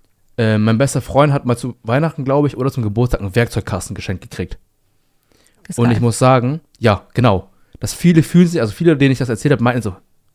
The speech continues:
Speaker 1: „Hä?“
Speaker 2: Ja, aber wenn man eine
Speaker 1: Werkzeugkasten?
Speaker 2: eigene Wohnung hat oder irgendwas, das ist echt wichtig.
Speaker 1: Also er, noch, er hat noch keine eigene Wohnung, aber einfach so, also er ist ja auch am, viel am Werkeln und so weiter und so fort. Ähm, und ich dachte mir, also wenn ich jetzt,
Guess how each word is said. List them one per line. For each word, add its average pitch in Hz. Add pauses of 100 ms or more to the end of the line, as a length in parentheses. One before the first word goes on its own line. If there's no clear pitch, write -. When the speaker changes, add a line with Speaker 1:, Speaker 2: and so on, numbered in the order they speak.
(200)
Speaker 1:
„Hä?“ 113 (240)
Speaker 2:
Ja, 165
aber 156
wenn 165
man -
eine 170
Speaker 1:
Werkzeugkasten? 147 (140)
Speaker 2:
eigene 180
Wohnung 196
hat 160
oder 151
irgendwas, 160
das 160
ist 156
echt -
wichtig. 165 (500)
Speaker 1:
Also 113
er, 120
noch, 123
er 131
hat 147
noch 123
keine 98
eigene 98
Wohnung, 104
aber 110
einfach 117
so, -
also 113
er 123
ist 120
ja 127
auch 98 (140)
am, 110 (220)
viel 139
am 113
Werkeln 120
und 95
so 98
weiter 98
und 95
so 92
fort. 135 (540)
Ähm, 113
und 123
ich 135
dachte 143
mir, 135 (840)
also 120
wenn 139
ich 110
jetzt, 147